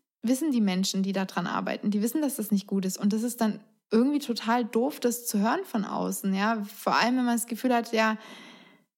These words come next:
w-, weiß diese Person überhaupt, dass wir das auch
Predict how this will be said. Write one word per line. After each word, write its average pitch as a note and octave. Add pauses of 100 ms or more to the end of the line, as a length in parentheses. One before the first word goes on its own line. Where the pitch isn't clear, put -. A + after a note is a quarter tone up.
(120)
w-, G3+
weiß A#3
diese B3+
Person A3+
überhaupt, G#3
dass G#3
wir G#3
das G3+ (120)
auch C#4